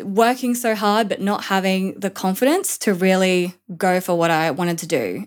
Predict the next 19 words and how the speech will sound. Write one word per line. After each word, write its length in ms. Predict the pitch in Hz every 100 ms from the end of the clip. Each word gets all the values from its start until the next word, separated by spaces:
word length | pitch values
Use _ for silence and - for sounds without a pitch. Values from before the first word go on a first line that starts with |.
| -
And, 160 | 175 175
you 60 |
know, 160 | 175 175
thinking 460 | 185 180 185 170
that, 160 | 165 -
"Oh, 200 | 196 208
well, 100 | 208
you 100 | 208
know, 180 | 190 180
one 260 | 185 208 240
day 420 | 175 160 175 196 - -
when 200 | 170 180
I 40 |
have 160 | 190 180
experience 720 | - - 170 180 185 185 -
and 220 | 175 170
when 120 | 175
I 100 | 180
have 300 | 180 170 170